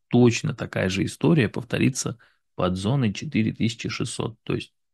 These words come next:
проторговка, импульсный выход, ретест, и можно будет заходить в позицию. Ю Г К. Мы видим резкие движения без хороших горизонтальных проторговок, а это значит, что цена в поисках своих рамок. И если верхнюю границу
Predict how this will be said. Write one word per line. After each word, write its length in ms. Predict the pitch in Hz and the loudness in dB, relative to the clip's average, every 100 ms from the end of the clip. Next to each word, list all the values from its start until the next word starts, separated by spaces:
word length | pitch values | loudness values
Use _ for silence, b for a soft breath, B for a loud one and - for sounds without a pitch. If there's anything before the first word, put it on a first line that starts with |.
| _ | _
проторговка, 760 | - - 104 113 185 - 165 | -6 -2 0 2 2 2 0
импульсный 520 | 123 123 - - - 117 | 2 2 0 -4 0 2
выход, 420 | 165 - - - | 4 2 -2 -2
ретест, 540 | - - 147 - - - | -4 0 0 -2 -8 -8
и 240 | - - | 0 4
можно 340 | - 98 113 101 | 6 4 4 4
будет 260 | 98 101 | 4 2
заходить 420 | 101 - - 110 - | 2 0 2 2 0
в 60 | |
позицию. 600 | - 110 117 117 - - - _ _ _ - - - - - - - - - - _ - | -4 -4 -4 -6 -8 -10 -12 _ _ _ -6 -4 -2 -2 -2 -4 -8 -12 -16 -20 _ -4
Ю 280 | 98 98 151 | 0 4 6
Г 180 | 151 117 | 6 2
К. 340 | 117 87 85 - - | 2 -2 -2 -6 -2
Мы 220 | 104 107 | 4 6
видим 460 | 107 104 98 90 - | 6 6 4 2 -2
резкие 640 | 92 101 104 92 - 87 90 | 0 4 4 2 -4 -6 -4
движения 640 | 95 95 95 92 90 - | -2 0 0 0 -2 -4
без 560 | 92 98 95 - - _ | -2 0 0 -2 -10 _
хороших 500 | - 95 95 - - | -2 0 0 -4 -4
горизонтальных 720 | 101 98 98 104 - - - - b | -2 2 0 0 0 -2 -6 -18 b
проторговок, 880 | 92 - 92 95 135 175 - - _ - | -2 0 0 4 4 4 2 -4 _ -4
а 120 | 123 | 2
это 220 | 117 131 | 2 4
значит, 360 | 104 101 117 - | 2 2 0 -4
что 280 | - - 92 | -4 -4 -4
цена 360 | - 104 131 | -2 2 2
в 100 | 120 | 2
поисках 420 | - 117 117 95 - | 4 4 4 -2 0
своих 300 | 98 92 - | 0 0 0
рамок. 360 | 90 90 - | 0 -2 -6
И 140 | - 104 | 2 4
если 460 | 101 104 107 113 | 6 4 4 4
верхнюю 460 | 101 110 107 - - | 4 4 2 -2 -4
границу 600 | 98 98 95 - 117 | -2 -2 -2 -6 -14